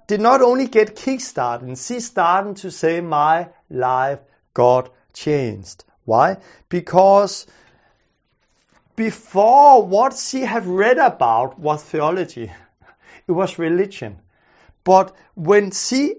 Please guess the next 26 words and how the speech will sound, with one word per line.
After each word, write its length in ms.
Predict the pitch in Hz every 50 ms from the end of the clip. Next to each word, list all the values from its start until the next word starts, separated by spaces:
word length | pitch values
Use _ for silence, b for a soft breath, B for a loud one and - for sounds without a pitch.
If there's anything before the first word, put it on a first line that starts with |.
| -
acted 480 | - 208 220 240 233 233 - 196 175 160
on 220 | 156 160 147 143
the 100 | 139 139
word, 640 | 135 131 143 156 170 180 175 151 120 110 110 - _ _ _ _
it 220 | - 147 135 135 -
became 420 | 156 143 - - - 131 127 127
alive. 720 | 123 123 127 127 143 165 139 113 95 87 - - - - b b b b b b b b b b b b b b b b b
Then 200 | - 214 240 262
it 80 | 294 294
was 160 | 285 - -
not 180 | 247 262 277
only 280 | 269 262 262 277 277 269
religion 600 | 233 254 240 233 233 269 302 - - - 220 190
anymore, 520 | 180 175 175 180 175 165 165 170 180 185 -
it 140 | 202 202 -
became 420 | 220 208 - - 220 233 233 226
alive. 800 | 226 226 214 214 214 214 240 262 285 269 240 180 143 120 - - b b b b b
She 260 | - - - 262 262
saw 500 | - - - - 233 226 233 254 277 277
the 140 | 269 269 262
power 440 | - - 196 208 214 233 254 262 262
of 140 | 269 262 -
God 360 | - 180 175 175 202 214 202
working 380 | 202 185 190 208 226 226 247 226
through 220 | 226 - 156 127
her. 120 | 110 107